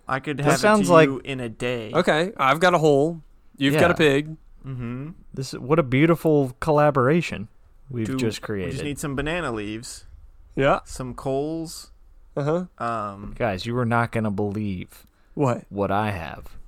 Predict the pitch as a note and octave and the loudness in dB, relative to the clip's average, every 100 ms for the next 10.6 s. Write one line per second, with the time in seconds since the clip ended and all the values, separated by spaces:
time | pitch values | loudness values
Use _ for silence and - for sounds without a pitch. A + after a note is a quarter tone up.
0 | - - - - - G#2+ - - - _ | -20 -20 -20 -20 -16 -16 -16 -18 -20 _
1 | _ _ - - - C3 - B2 B2 - | _ _ -20 -16 -10 -2 4 4 4 -2
2 | D3+ D3+ D3 C#3+ C3+ B2 C3+ D#3 D3 - | -2 0 0 0 0 0 0 2 0 -2
3 | - F2 F2+ F#2 - C3 C3+ C#3 D3 - | -6 -6 -6 -8 -8 -8 -4 -2 -2 -2
4 | C#3+ E3 F3+ - A2 F#2 D#2+ - - A#3+ | -2 0 0 -2 -8 -8 -8 -12 -12 0
5 | B3 F#4 B4+ A4 G#4+ B4 C5+ B4+ C5 - | 6 6 6 6 6 6 8 8 6 -4
6 | G3 A3+ C4 C#4 C4+ E3+ G#2 - - - | -12 -2 2 6 6 6 4 0 -12 -4
7 | - D4 G#4 E4+ C#4+ C4+ C4+ C4 C4 A#3+ | 2 2 4 4 6 4 2 0 0 0
8 | B3 A3 G#3 B3 F4 F#3+ C#3 - - B3+ | 0 0 0 2 4 4 4 0 0 4
9 | A#3 E3 C3 C#3 F3+ G#3+ G#3+ G3+ F#3 F3 | 6 4 2 2 6 6 6 4 2 2
10 | F#3+ G3 G3+ B2 F2 | 4 4 4 2 -2